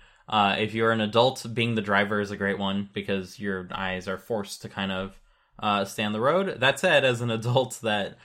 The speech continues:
uh, knows how to drive, uh, that does get carsick, I have gone carsick driving before, like, on curvy roads in the mountains.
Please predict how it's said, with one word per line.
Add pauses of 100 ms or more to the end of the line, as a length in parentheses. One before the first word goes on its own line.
(140)
uh,
knows
how
to
drive,
uh,
that
does
get
carsick,
I
have
gone
carsick
driving
before, (120)
like,
on
curvy
roads (320)
in
the
mountains.